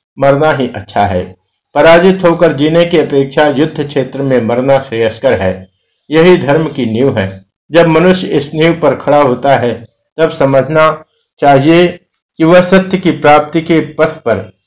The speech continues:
ईश्वर की प्राप्ति के पथ पर चल रहा है। धार्मिक होने के लिए भी पहले यह दृढ़ प्रतिभा आवश्यक है।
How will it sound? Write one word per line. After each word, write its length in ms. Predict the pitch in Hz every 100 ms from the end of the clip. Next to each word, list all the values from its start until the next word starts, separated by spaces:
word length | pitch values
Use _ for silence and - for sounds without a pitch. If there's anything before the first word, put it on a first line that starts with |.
| 139
ईश्वर 320 | 139 170 170
की 180 | 165 143
प्राप्ति 480 | - 143 147 - 151
के 160 | 143
पथ 380 | 120 143 185 -
पर 120 | 123
चल 180 | - 113
रहा 260 | 101 95 92
है। 260 | 92 - _ _ _ _ 123
धार्मिक 500 | 135 160 185 190 196
होने 300 | 170 180 185
के 160 | 180
लिए 220 | 156 165
भी 160 | 165 151
पहले 360 | - 139 143 147
यह 160 | 131
दृढ़ 260 | 120 151 170
प्रतिभा 440 | 165 131 135 123
आवश्यक 560 | 110 110 104 104 127 -
है। 280 | 98 98